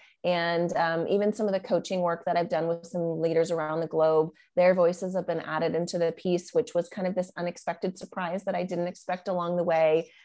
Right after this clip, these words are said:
But, um, you know, I wanted to share their stories and, um,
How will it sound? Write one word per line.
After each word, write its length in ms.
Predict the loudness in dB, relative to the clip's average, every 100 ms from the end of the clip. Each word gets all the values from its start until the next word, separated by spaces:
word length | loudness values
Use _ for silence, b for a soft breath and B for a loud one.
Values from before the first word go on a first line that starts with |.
| b _
But, 440 | 4 6 6 4 -4 -4
um, 500 | -2 0 0 -2 -2
you 60 |
know, 60 | -2
I 100 | 0
wanted 280 | 0 -2 -4
to 80 | -4
share 260 | -2 0
their 200 | 0 0
stories 760 | -2 -2 0 2 0 0 -2 -6 -8
and, 440 | -6 -4 -4 -4 -6
um, 440 | -4 -4 -4